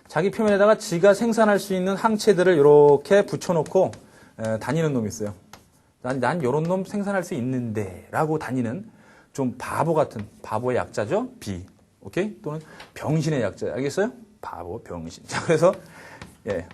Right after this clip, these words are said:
이걸 비림프. 얘는요, 이 세균들의 요 항원을, 항원 결정기 또는 항원 결정소라고 하는데, 얘를 딱 인식하면요, "어? 왔네." 그리고 끝이야. 어쩔 줄 몰라.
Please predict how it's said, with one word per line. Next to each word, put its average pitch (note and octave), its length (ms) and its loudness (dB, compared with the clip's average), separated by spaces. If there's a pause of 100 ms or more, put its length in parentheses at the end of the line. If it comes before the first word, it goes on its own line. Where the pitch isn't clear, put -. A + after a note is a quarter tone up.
(560)
이걸 C#3 280 -4
비림프. A#2+ 720 -6 (260)
얘는요, G#3+ 640 6 (540)
이 A#3+ 200 6
세균들의 C4 680 6
요 A#3+ 140 10
항원을, C4+ 760 6
항원 A#3+ 300 0
결정기 F#3 560 0
또는 G3+ 160 0
항원 A3 240 0
결정소라고 F3+ 500 0
하는데, D#3+ 240 -2
얘를 F#3+ 160 2
딱 G3 160 4
인식하면요, F#3+ 720 0
"어? C#4+ 340 8 (1160)
왔네." G#3 440 -2 (720)
그리고 F#3+ 220 0
끝이야. A#2+ 280 -6 (640)
어쩔 A3 260 4
줄 A#3 120 0
몰라. B2+ 300 0